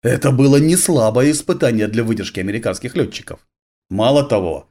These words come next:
что, проходя впереди несущей плоскости, истребитель мощной реактивной струей своих двигателей создал турбулентность, чувствительно поколебавшую устойчивость летающей крепости,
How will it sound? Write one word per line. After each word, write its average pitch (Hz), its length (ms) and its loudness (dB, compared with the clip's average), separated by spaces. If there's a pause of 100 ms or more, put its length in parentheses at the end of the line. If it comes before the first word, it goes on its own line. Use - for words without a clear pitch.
что, - 200 -6
проходя 151 380 2
впереди 175 380 -2
несущей 165 460 0
плоскости, 135 680 -2
истребитель 123 480 0
мощной 117 400 2
реактивной 110 460 -2
струей 110 340 -4
своих 104 260 -4
двигателей 98 600 -6 (220)
создал 131 420 0
турбулентность, 107 840 -4
чувствительно 160 600 -2
поколебавшую 110 720 -4
устойчивость 104 540 -4
летающей 117 460 -6
крепости, 95 580 -6